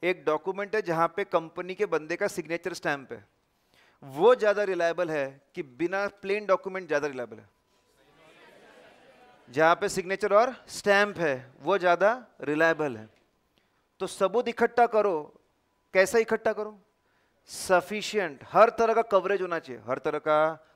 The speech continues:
कवरेज होना चाहिए। और क्वालिटी मतलब कैसा होना चाहिए? रिलायबल होना चाहिए। आपको शेयर सर्टिफिकेट देगा वो, कौन सा सर्टिफिकेट देखना पसंद करोगे?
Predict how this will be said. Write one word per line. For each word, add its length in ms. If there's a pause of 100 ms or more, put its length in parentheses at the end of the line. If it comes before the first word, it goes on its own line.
(100)
कवरेज 380
होना 240
चाहिए। 340 (340)
और 160
क्वालिटी 520
मतलब 340
कैसा 220
होना 80
चाहिए? 320 (100)
रिलायबल 680
होना 240
चाहिए। 280 (800)
आपको 320
शेयर 380
सर्टिफिकेट 560
देगा 220
वो, 240 (800)
कौन 200
सा 120
सर्टिफिकेट 480
देखना 280
पसंद 340
करोगे? 420